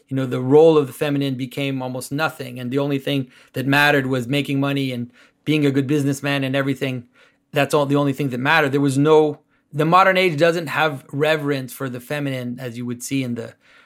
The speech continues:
ancient world or in the Middle Ages. But the, the,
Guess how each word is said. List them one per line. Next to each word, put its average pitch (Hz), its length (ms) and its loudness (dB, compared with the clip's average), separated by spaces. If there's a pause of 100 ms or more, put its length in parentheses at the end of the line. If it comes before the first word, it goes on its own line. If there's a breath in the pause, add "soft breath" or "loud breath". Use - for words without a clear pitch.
(200 soft breath)
ancient 147 320 0
world 135 280 4
or 123 60 0
in 127 80 -4
the 123 80 -4
Middle 123 260 -4
Ages. 123 460 -2 (480 soft breath)
But 135 180 -2
the, 143 160 4
the, 127 380 -4